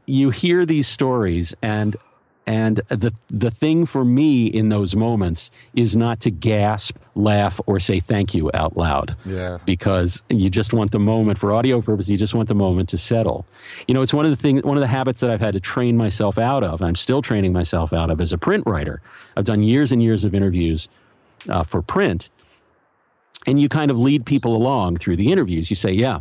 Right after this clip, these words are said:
Speaker 1: mm, okay, uh-huh, oh, that's interesting. Tell me more about that." You laugh. You know, you kind of lead, you give them oral or visual cues to kind of lead them through that. And the challenge for me is when so-, when I'm doing an interview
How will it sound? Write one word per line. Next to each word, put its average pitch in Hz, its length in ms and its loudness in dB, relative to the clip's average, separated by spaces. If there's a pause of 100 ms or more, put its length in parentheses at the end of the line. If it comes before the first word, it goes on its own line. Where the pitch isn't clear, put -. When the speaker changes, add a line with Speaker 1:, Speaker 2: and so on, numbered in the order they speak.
(120)
Speaker 1:
mm, 147 260 2 (140)
okay, 104 340 -2 (100)
uh-huh, 151 340 0 (140)
oh, 131 300 -2 (220)
that's 208 180 0
interesting. 120 460 0
Tell 92 180 0
me 98 100 2
more 117 200 2
about 151 240 -2
that." 196 260 -2
You 113 180 2
laugh. 104 520 0 (420)
You 180 80 2
know, 135 120 2
you 123 180 2
kind 160 240 0
of 127 100 -2
lead, 135 400 2
you 135 80 2
give 147 180 0
them 131 280 2 (500)
oral 131 500 2
or 107 140 0
visual 107 480 0
cues 113 360 0
to 110 60 -2
kind 101 220 -2
of 95 60 2
lead 92 180 0
them 87 100 0
through 143 220 0
that. 90 240 -2 (500)
And 117 520 0
the 117 100 0
challenge 135 500 0
for 117 140 -2
me 131 320 2
is 87 160 -2
when 98 180 0
so-, - 260 -2
when 107 200 0
I'm 104 140 2
doing 139 280 2
an 127 60 2
interview 107 540 0